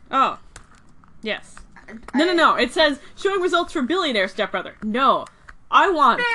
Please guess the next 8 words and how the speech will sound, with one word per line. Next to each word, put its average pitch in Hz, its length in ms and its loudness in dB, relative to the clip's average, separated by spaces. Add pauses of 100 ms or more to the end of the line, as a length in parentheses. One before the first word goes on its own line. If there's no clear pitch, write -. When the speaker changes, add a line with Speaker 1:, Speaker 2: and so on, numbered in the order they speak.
Speaker 2:
Barely 311 420 4
Speaker 1:
barillionaire 226 540 2
Speaker 2:
stepbrother. 196 1000 0
Speaker 1:
stepbrother. - 0 - (1160)
Speaker 2:
Anyway, 254 300 -10
I, 214 180 -10 (560)
I, 226 80 -12
like, 240 260 -10